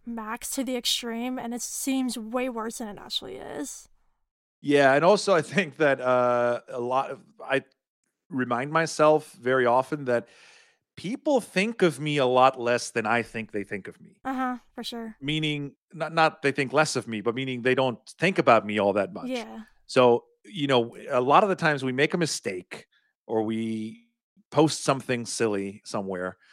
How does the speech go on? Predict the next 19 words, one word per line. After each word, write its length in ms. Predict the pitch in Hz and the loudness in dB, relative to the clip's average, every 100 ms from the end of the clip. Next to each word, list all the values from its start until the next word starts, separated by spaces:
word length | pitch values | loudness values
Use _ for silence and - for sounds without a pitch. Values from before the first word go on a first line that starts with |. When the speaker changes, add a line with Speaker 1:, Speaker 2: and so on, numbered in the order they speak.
| _ _ | _ _
Speaker 2:
and 100 | 104 | -6
maybe 180 | 120 117 | -4 -4
somebody 260 | 117 120 120 | -2 -2 2
gets 200 | 123 117 | 0 2
mad 260 | 110 113 | 2 4
about 240 | 107 95 90 | 4 0 -2
it, 120 | 90 _ - _ | -8 _ -20 _
but 120 | - 139 | 0 4
then 240 | 254 233 - | 4 4 0
nobody 360 | 165 311 381 | 4 6 4
th-, 140 | - - | 0 0
nobody's 320 | 170 294 330 - | 2 4 2 2
thinking 240 | 220 185 | 0 2
about 220 | 135 113 | 4 4
that 160 | 117 110 | 4 4
half 240 | 131 127 | 4 2
an 80 | 127 | 2
hour 220 | 107 101 | 2 2
later 320 | 98 101 311 | 0 -2 -2